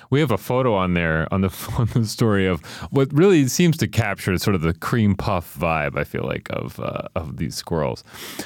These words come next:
So you talked to, uh, a number of experts who are experts in squirrels and in wildlife. Was this the right move? I mean, is it true that, you know, reds are worse than grays and that, uh, you know, it's better to have one over the other? What did sort of people tell you about some of the mannerisms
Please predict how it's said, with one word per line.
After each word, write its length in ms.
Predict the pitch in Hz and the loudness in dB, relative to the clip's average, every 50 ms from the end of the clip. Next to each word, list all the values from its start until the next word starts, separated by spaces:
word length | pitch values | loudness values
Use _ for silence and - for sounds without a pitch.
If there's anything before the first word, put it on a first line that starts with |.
| - - | -10 -4
So 200 | - - 185 156 | 0 2 4 6
you 220 | 151 160 156 196 208 | 6 6 6 6 6
talked 380 | 214 196 190 180 180 170 - | 4 4 4 4 2 0 0
to, 520 | - - 175 156 143 139 139 139 139 131 - - | 2 4 6 6 8 8 6 6 4 2 0 0
uh, 280 | 110 110 110 110 110 - | 0 2 2 2 2 4
a 60 | 113 | 4
number 280 | 110 107 117 131 147 151 | 4 6 6 6 4 4
of 80 | 127 98 | 4 2
experts 680 | 95 87 - - - - 90 90 95 107 - - - - | 0 0 -2 -4 -2 2 2 2 2 0 -2 -6 -10 -4
who 220 | - 104 110 101 98 | 0 2 4 4 4
are 220 | 92 87 87 85 - | 4 4 2 2 0
experts 340 | 98 101 - - 131 110 - | -2 -2 0 -2 -2 0 2
in 100 | 104 92 | 2 0
squirrels 460 | - - - 98 90 92 95 95 87 | 0 0 2 2 4 4 2 2 2
and 80 | 92 87 | 2 2
in 120 | 85 85 | 2 2
wildlife. 800 | 82 80 82 82 82 82 82 76 85 80 80 85 90 98 - - - _ _ _ _ _ - | 4 4 4 4 2 2 2 0 0 2 2 2 0 -2 -4 -10 -16 _ _ _ _ _ 2
Was 180 | 113 139 135 | 2 2 4
this 160 | 127 156 139 - | 2 2 2 4
the 80 | 151 | 4
right 220 | 143 156 156 160 147 | 4 4 4 4 4
move? 420 | 147 156 180 196 165 117 95 76 | 6 6 6 6 6 6 4 4
I 60 | 98 101 | 2 2
mean, 180 | 104 107 104 | 4 4 4
is 200 | 107 110 104 - | 4 4 4 2
it 100 | 131 110 | 2 0
true 540 | 92 - - 113 107 104 113 127 143 160 170 | 0 0 2 4 4 6 6 6 6 6 6
that, 240 | 156 156 160 - - | 4 2 2 2 2
you 100 | 135 143 | 2 2
know, 160 | 151 151 151 | 4 4 4
reds 540 | 139 113 104 104 110 117 127 131 127 123 135 | 4 4 4 4 4 4 2 2 0 2 2
are 180 | 123 123 117 | 4 4 4
worse 440 | 110 92 95 98 104 113 117 - - | 4 4 4 4 4 2 2 0 0
than 180 | - 120 120 110 | 2 4 4 4
grays 520 | 90 95 98 101 110 117 127 139 139 127 | 4 4 4 4 4 4 4 2 2 4
and 160 | - 98 92 | 4 4 4
that, 280 | 90 90 87 82 - - | 4 4 2 2 2 2
uh, 300 | 95 90 87 87 87 87 | 2 2 4 2 2 4
you 80 | 92 92 | 4 4
know, 100 | 90 82 | 4 2
it's 140 | 82 - - | 0 0 -2
better 240 | - 98 95 98 98 | -2 0 2 2 2
to 80 | 95 | 2
have 160 | 87 92 85 | 2 0 0
one 240 | 82 82 92 95 98 | 0 0 2 2 2
over 160 | 95 90 90 | 2 2 4
the 100 | 90 87 | 4 4
other? 160 | 90 95 107 107 | 4 4 4 4
What 140 | 110 120 | 4 4
did 160 | 143 160 143 - | 4 4 2 2
sort 160 | 165 165 147 | 2 2 2
of 80 | 110 | 2
people 280 | - 131 135 117 120 113 | 2 2 2 2 2 0
tell 240 | - - 113 113 117 | 0 0 2 2 4
you 140 | 110 101 90 | 4 4 4
about 260 | 82 82 80 78 - | 2 2 0 0 0
some 140 | - 92 90 | 0 2 2
of 40 | |
the 60 | 85 80 | 4 4
mannerisms 840 | 78 78 78 82 85 85 85 85 73 67 82 80 76 76 71 - | 4 2 2 2 2 2 2 2 2 0 0 0 0 0 -2 -4